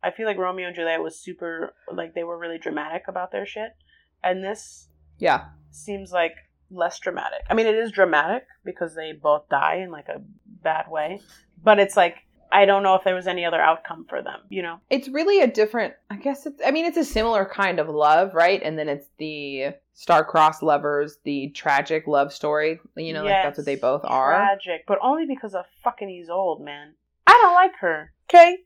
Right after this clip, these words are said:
Speaker 1: Find someone else that really
Speaker 2: Yeah.
Speaker 1: loves you. 'Cause now the guy that you love is dead. And also
Speaker 2: It is a little fucked up to marry a girl just because she has the same name as the, like, love of your life,
Speaker 1: <laughs>
Speaker 2: but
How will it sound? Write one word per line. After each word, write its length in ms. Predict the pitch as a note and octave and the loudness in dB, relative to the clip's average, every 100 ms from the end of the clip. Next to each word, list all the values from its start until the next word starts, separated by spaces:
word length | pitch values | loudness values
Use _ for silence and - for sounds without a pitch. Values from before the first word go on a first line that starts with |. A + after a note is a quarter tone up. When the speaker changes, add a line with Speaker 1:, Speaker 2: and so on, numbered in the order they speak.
| _ | _
Speaker 1:
Find 260 | F#4+ G4+ G4 | 6 6 4
someone 240 | F#4 D#4+ | -2 -6
else 180 | D#4 D#4 | -6 -4
that 140 | C#4 A#3+ | -2 -2
really 260 | C#4 C#4 C#4 | -2 -4 0
Speaker 2:
Yeah. 140 | A#3+ | 0
Speaker 1:
loves 220 | A#3 G#3 | 0 -2
you. 260 | D#3+ D3+ - _ - | -14 -14 -16 _ -12
'Cause 160 | G#3+ | -10
now 340 | A3+ C4 C#4 C#4+ | -2 0 0 -2
the 80 | A3+ | -2
guy 180 | A3 G#3+ | 2 2
that 120 | G3 | 0
you 160 | F#3 B3 | -4 -2
love 240 | B3+ E3 D3+ | 2 0 0
is 140 | - | -16
dead. 420 | - D#3 D3 F#3 _ _ _ _ _ - | -4 -2 -2 -6 _ _ _ _ _ -10
And 100 | G3 | -8
also 460 | A3+ A#3 A#3 A3+ G#3+ | -8 -8 -6 -4 2
Speaker 2:
It 100 | F#4+ | 6
is 220 | A#4 B4 | 8 6
a 40 | D4 | 6
little 220 | C#4 B3+ | 8 8
fucked 280 | C4 G#3+ A#3 | 6 6 6
up 140 | A3+ | 4
to 80 | G#3+ | 2
marry 340 | G3 D#3+ D#3+ F3 | 0 2 2 0
a 40 | |
girl 180 | F#3 F3+ | 2 2
just 220 | E3 D#3+ | 0 -8
because 220 | E3+ E3 | -6 -8
she 80 | D#3+ | -6
has 100 | E3 | -8
the 80 | E3 | -8
same 300 | - D#3 D#3 | -10 -8 4
name 260 | G#3+ C#4 - | 6 6 4
as 100 | G4+ | -2
the, 120 | B4 | 0
like, 160 | - G#4+ | 2 2
love 260 | F#4+ C#3+ C#3+ | 2 0 -2
of 80 | |
your 140 | C#3+ C#3 | -8 -6
life, 480 | C#3+ C#3+ F#3+ A#3+ - | -4 -2 -2 -4 0
Speaker 1:
<laughs> 160 | C4+ C#4 | 2 6
Speaker 2:
but 300 | - D3 | 4 6